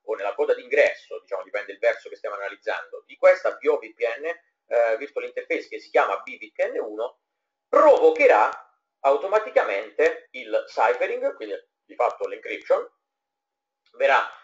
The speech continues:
eh, effettuata l'encryption e di conseguenza all'encryption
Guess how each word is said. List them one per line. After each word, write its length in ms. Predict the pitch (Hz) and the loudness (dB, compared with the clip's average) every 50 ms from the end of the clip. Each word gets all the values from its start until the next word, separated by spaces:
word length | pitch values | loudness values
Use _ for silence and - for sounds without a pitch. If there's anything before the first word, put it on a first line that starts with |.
| _ _ _ | _ _ _
eh, 200 | - 110 117 - - | -2 0 0 0 -2
effettuata 480 | - - 160 - 160 165 - - 120 | -2 -4 -4 0 4 4 4 4 4
l'encryption 680 | - - - - - 143 - - - - 190 202 220 - - | 0 -2 -2 -6 -6 -8 -8 -6 -4 -2 -2 -2 -4 -2 2
e 240 | 175 180 139 - | 4 4 4 4
di 80 | - 110 | 2 -2
conseguenza 680 | - - - - - 170 165 196 208 165 - - - 160 | -4 -4 -4 -2 -2 -2 0 0 0 0 0 -2 -4 -4
all'encryption 680 | 196 262 285 - - 110 101 - - - 160 180 - | -4 -6 -8 -8 -10 -10 -10 -8 -4 -2 0 0 -2